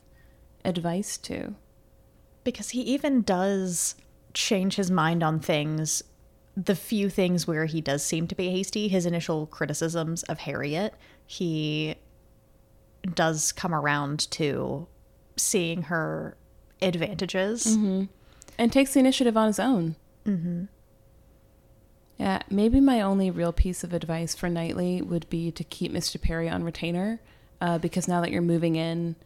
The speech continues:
Speaker 1: to the Woodhouse's home, you're going to see him a lot. So you might want to just continue throwing him, like, a crisp one pound note or whatever. I don't know what the currency conversion is, but just give him some money every <laughs> time you see that man.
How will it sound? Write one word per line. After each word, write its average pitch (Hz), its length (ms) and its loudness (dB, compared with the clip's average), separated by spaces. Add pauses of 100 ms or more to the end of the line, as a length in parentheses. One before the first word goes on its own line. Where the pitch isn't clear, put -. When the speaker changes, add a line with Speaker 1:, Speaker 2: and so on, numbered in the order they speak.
(360)
Speaker 1:
to 165 560 2
the 156 500 -2
Woodhouse's 214 540 -2
home, 262 340 4 (480)
you're 180 220 0
going 175 180 0
to 165 80 -2
see 165 220 -2
him 160 160 -2
a - 80 -6
lot. 76 480 -2 (160)
So - 180 -2
you 175 140 2
might 175 200 2
want 160 140 0
to 160 80 -4
just 160 180 -4
continue 160 400 -2
throwing 160 360 -2
him, 165 200 -2
like, - 320 -4
a 170 60 -4
crisp - 560 -6
one 160 280 -4
pound 160 280 -2
note 165 260 -2 (280)
or 175 80 2
whatever. 170 420 2
I 175 80 2
don't 160 140 4
know 160 100 6
what 151 120 4
the 170 60 -2
currency 165 360 -2
conversion 165 420 -2
is, 165 180 -2
but - 140 -8
just 208 160 -4
give 240 140 4
him 240 120 6
some 185 200 4
money 151 400 4
every 262 240 10
<laughs> - 20 6
time 302 320 6 (220)
you 320 160 12
see - 260 0 (180)
that - 320 0
man. - 300 -4